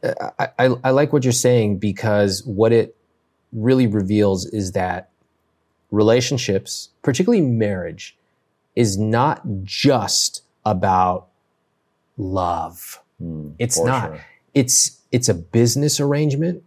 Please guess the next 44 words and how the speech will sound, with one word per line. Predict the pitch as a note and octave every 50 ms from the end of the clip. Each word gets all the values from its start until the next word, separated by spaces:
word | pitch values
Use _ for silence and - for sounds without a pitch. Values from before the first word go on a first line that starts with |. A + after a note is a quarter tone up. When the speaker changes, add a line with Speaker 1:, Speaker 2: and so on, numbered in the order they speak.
| _ _ _ -
Speaker 1:
It's | - A#2 G#2 - - -
a | A#2 G2+ F#2+ _
practical | - - - - B2 C#3 - - - A#2 D3+ D3+ D3+ D3+
arrangement. | D3 C#3+ D3 D3 D3+ D3+ C3 - D#3+ E3 F3 F#3+ - _ _ _ _ _ _ _ _ _ _ _ -
It, | A#2 - _ -
it | A#2 C3 C3
may | A#2+ B2+ C3 C3+
be | A#2+ C3 C3
an | A2+ A2+ - _ -
economic | C3 B2+ B2 C3 A2+ G#2 A2 A2+ B2 C3+ D3 D3 B2 D#3
arrangement. | C#3+ C#3 D3 D3+ D3+ C#3 C3+ D#3+ E3 D3+
And | C#3 B2+
for | D3 C#3 - - _ - -
most | - C#3+ E3 F3+ - -
of | B2+
history, | A#2 E3+ D#3+ - C#3+ B2+ A2+
it | G#2 G#2+
was. | G#2 A#2+ E3 D#3+ A2+ F#2+ F#2 - _ - - _ - - - - -
And, | - C3 B2+ B2
you | D3 F#3+
know, | F#3 C#3+
I | C#3 D3+
think | - E3+ D#3+ -
about | A#2+ B2 A2+ A2 -
seeing | - - A#2+ A#2 A2
parents | - A2 G#2 G#2 G#2 G#2 G2+ - -
with | A2 G2+ -
their | G#2+ F#2+
kids | - - - - A#2 A2 G#2+ G2 F#2+ - - - - - - - _ _ -
at | B2+ B2 A2+
a | G#2+ G#2 G2 - - - - _ - A#2 A2+ A2+
restaurant | A2+ C3 B2+ B2 - - B2 A#2 A#2 A2+ -
somewhere, | - B2 A#2 A2+ A#2 A2+
and | G#2+ G2+ A2
one | B2 C3
of | B2
them's | B2+ B2+ A#2+
gotta | B2+ B2 A#2+ A#2
take | - C3+ B2+ B2
the | C3+ B2
crying | B2 - - - D3+ C#3 C#3 C#3 B2+
kid | - D3 C3
outside, | B2+ B2+ B2 - C3 B2 B2+ B2+ B2+ A#2+
and, | A2+